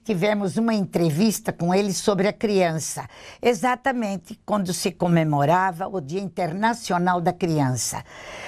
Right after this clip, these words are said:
E eu quero repartir com você uma opinião de nosso Chico sobre a criança.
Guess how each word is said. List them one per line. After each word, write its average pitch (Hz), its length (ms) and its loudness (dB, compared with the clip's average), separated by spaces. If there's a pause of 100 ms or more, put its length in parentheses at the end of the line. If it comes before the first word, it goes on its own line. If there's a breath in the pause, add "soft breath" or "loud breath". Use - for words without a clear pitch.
(260 loud breath)
E 254 220 6
eu 247 120 4
quero 247 380 -2
repartir 202 540 -4
com 190 160 0
você 180 540 2 (440 loud breath)
uma 269 220 4
opinião 214 640 2
de 185 140 2
nosso 208 480 2
Chico 220 580 -6 (260 loud breath)
sobre - 560 0
a 196 80 0
criança. 139 800 0